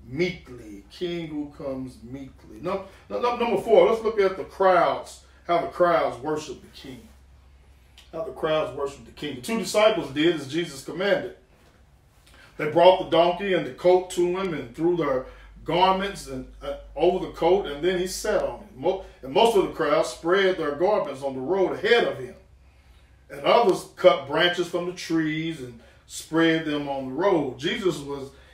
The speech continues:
in the center of their procession, and the people all around him were shouting, "Praise God for the Son of David. Blessings on the one who comes in the name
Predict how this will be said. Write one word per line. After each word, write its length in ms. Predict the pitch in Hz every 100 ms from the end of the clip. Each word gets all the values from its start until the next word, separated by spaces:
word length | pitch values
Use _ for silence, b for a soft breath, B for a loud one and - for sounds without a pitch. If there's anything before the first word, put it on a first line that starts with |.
| b
in 120 | 165
the 80 | 147
center 380 | - - 269 277
of 100 | 254
their 140 | 240
procession, 500 | - 180 156 - - - b b b
and 140 | - 135
the 60 |
people 420 | 117 220 233 208 196
all 180 | 202
around 420 | 185 165 175 170 151
him 160 | 147
were 60 | 127
shouting, 460 | - 175 - - -
"Praise 580 | - 202 226 233 226 160
God 520 | 170 185 190 185 -
for 160 | 143
the 60 | 120
Son 260 | - 165 180
of 220 | 180 -
David. 340 | 131 110 107 - - b b b b -
Blessings 580 | - 214 226 - 196 170
on 240 | 170 175
the 60 | 160
one 460 | 143 170 180 151
who 140 | 135 139
comes 380 | - 175 165 147
in 80 | 147
the 100 | 127
name 760 | 131 160 165 160 143 135 127